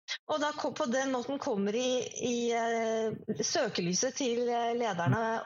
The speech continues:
over deg, da. Eh, og, og, og så ser jeg jo at, altså, så er det jo litt å, så er det litt å skille mellom, så hva er det vi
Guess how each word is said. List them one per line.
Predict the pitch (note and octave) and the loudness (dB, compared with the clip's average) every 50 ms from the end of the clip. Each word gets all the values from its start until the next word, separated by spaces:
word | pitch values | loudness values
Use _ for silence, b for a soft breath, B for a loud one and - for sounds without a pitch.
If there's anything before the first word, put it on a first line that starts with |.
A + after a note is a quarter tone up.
| - - | -6 -4
over | A3 F#3+ F3 E3+ G3+ | -2 0 0 0 0
deg, | A#3 C#4+ F4 | 0 0 0
da. | G4+ F4 B3+ A3 - B B B B B B B B B _ _ _ | 0 0 -2 -2 -6 B B B B B B B B B _ _ _
Eh, | - B3 C4 C4+ C#4 C4+ - - _ _ | -4 0 0 0 0 -2 -4 -8 _ _
og, | B3+ C#4 D4 D4 - - - - _ _ | 0 0 2 0 0 -4 -8 -16 _ _
og, | - C4 C#4 B3 - - - | -2 0 0 0 -2 -4 -4
og | D4 C#4+ A#3+ A#3+ A3 | -2 0 0 0 0
så | - - D4 | 0 0 0
ser | C#4+ - - - - A#3+ F#3+ F#3 F#3+ G3+ | 0 0 0 0 0 0 0 2 2 2
jeg | A3+ A#3 | 2 2
jo | B3+ C4 | 0 0
at, | D4 C#4+ - - | -2 -2 -4 -4
altså, | B3+ A#3 C4 B3+ - - | -2 0 0 -2 -2 -6
så | - - D4 | -6 -2 0
er | C#4 C#4 | 0 2
det | D4 | 0
jo | D4+ C#4+ | 0 0
litt | C4 B3 - - - | -2 -4 -4 -2 -2
å, | C#4+ C#4 - - - _ _ _ _ - | -2 -2 -2 -4 -10 _ _ _ _ -4
så | C#4+ | -2
er | C#4 C#4 | 0 0
det | C#4 | 0
litt | C4 A#3+ A#3 - | 0 0 0 0
å | C#4+ | 2
skille | C#4 - F4 D4 B3 A3 | 2 2 2 2 2 2
mellom, | G#3+ G3+ G#3 A#3 B3+ | 0 0 0 0 -2
så | A#3+ C4+ | -2 -2
hva | A3+ A3+ A3 | -2 0 0
er | A3+ A3 G#3 | 0 0 0
det | A3+ | -2
vi | B3+ | -2